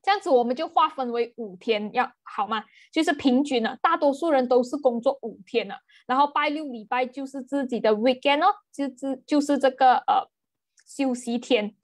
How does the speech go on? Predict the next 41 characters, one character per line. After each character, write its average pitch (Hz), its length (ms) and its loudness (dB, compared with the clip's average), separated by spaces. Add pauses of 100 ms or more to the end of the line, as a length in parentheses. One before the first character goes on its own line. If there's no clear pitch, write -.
(260)
那 339 100 4
么 381 140 6
我 269 60 4
们 254 240 0
再 349 340 -4
来 269 160 0
看 285 260 -8
下 294 220 -6
一 294 80 -4
个 294 160 -4
问 277 180 -2
题， 202 320 -14 (160)
下 370 180 2
一 381 40 2
个 381 120 0
问 392 120 0
题 285 160 -2
是 320 320 -8 (320)
我 269 100 0
们 311 200 0
这 415 180 4
一 427 60 6
辈 427 180 2
子 233 260 -6
工 247 380 -2
作 285 380 -6
多 220 260 0
少 175 340 -8
年？ 180 360 -10 (220)
哇， 214 180 0
这 254 120 2
个 285 180 4
话 294 260 0
题 254 160 -2
也 208 100 -2
是 262 140 -4
非 233 280 0
常 220 280 -6
精 220 240 -8
彩 214 200 -2
诶。 - 220 -4